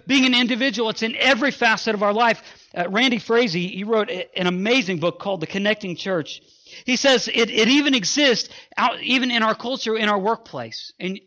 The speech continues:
I'll just say some phrases that'll be very familiar with you. And this, I think, will, will allow you to see that this is, this is the, the individuality's become an enemy of the church, and it's become an enemy of humility. This is what he said,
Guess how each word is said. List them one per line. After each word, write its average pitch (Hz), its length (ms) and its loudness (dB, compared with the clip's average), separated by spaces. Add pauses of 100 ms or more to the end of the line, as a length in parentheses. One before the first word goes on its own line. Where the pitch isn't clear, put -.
I'll 180 140 -2
just 175 180 -8
say 185 120 -4
some 160 160 -10
phrases 160 400 -6
that'll 156 160 -4
be 170 120 -2
very 156 220 -2
familiar 190 360 -8
with 117 180 -14
you. 120 160 -16 (540)
And 180 160 0
this, 233 200 2
I 190 80 4
think, 185 280 -4
will, 165 260 -4 (180)
will 175 220 -2
allow 175 280 4
you 202 180 -2
to - 140 -14
see 247 340 -4
that 160 160 -6
this 190 220 -4
is, 175 200 -4 (240)
this 208 220 -2
is 208 180 -6
the, 196 280 -6
the 160 320 -4 (360)
individuality's 190 840 0
become 147 540 -4 (460)
an 170 140 -8
enemy 196 320 2
of 147 100 0
the 147 60 -6
church, 226 440 -2
and 160 120 -4
it's 160 120 -6
become 175 320 -6
an 151 160 -4 (220)
enemy 190 380 -2
of 156 260 -2 (260)
humility. 143 640 -6 (720)
This 185 140 -8
is - 60 -8
what 190 100 0
he 165 60 0
said, 156 440 -2